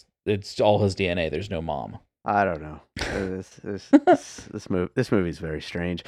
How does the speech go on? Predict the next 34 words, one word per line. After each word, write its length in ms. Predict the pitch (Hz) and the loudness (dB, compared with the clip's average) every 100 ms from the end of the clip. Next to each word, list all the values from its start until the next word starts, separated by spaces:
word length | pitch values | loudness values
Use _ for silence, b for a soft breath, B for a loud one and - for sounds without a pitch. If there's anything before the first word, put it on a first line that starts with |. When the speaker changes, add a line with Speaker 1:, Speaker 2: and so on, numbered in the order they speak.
| B 143 - | B -4 4
Speaker 2:
Um, 280 | 107 110 107 - | 6 6 2 4
I'm 100 | 170 | 6
gonna 120 | 302 | 8
go 140 | 320 | 8
with 200 | 160 123 - | 8 8 6
Don't 220 | 127 107 | 6 8
Look 220 | 110 - | 4 6
Up, 200 | 104 95 | 4 6
even 180 | 107 127 | 4 6
though 80 | 120 | 6
it's 100 | - | 6
probably 280 | 135 110 107 | 8 8 6
Speaker 1:
Ah, 40 | |
Speaker 2:
too 180 | - 120 | 2 2
Speaker 1:
I 40 | |
Speaker 2:
recent, 360 | 101 107 - 139 | 4 2 2 4
Speaker 1:
had 120 | 139 | 4
that 180 | 95 85 | 4 2
one 100 | 95 | 4
Speaker 2:
but 200 | 107 98 | 6 6
Speaker 1:
too. 140 | 92 87 _ _ _ _ | 2 -2 _ _ _ _
Speaker 2:
You 180 | 90 120 | -2 0
do? 340 | 117 120 175 156 - | 4 6 4 2 4
Yeah. 340 | 110 113 107 | 8 10 8
Speaker 1:
Mm-hmm. 80 | - _ _ | 4 _ _
Speaker 2:
Tech 240 | - 170 - | 8 8 10
billionaire 440 | 135 135 127 123 | 8 8 8 6
weirdo. 540 | 113 110 110 107 104 107 | 6 4 6 4 2 0
I 100 | 107 | 0
mean, 180 | 110 104 | 0 0
come 160 | - 107 | 0 0
on. 340 | 87 90 87 | 0 -2 -6
It's 280 | 98 104 - | -6 -6 -4
like, 380 | 104 90 95 - | -2 -2 -4 -12